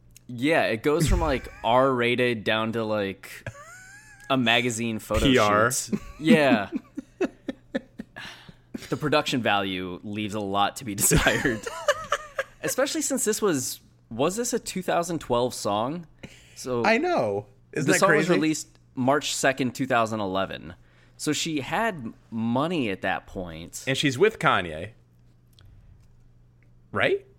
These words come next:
Speaker 1: Yeah, I think they were.
Speaker 2: <laughs>
Speaker 1: Were they not?
Speaker 2: Uh,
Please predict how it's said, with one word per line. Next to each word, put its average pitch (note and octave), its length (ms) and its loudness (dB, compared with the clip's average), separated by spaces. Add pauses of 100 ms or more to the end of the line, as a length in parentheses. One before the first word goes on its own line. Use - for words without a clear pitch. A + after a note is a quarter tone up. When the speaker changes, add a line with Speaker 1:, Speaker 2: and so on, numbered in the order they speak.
(160)
Speaker 1:
Yeah, C3+ 500 -4
I F#2+ 80 -2
think - 240 -10
they C#3+ 100 2
were. F#2 360 -4 (400)
Speaker 2:
<laughs> - 400 -20
Speaker 1:
Were A#2 160 -2
they C3 100 0
not? D3+ 360 -4 (140)
Speaker 2:
Uh, A3+ 540 -8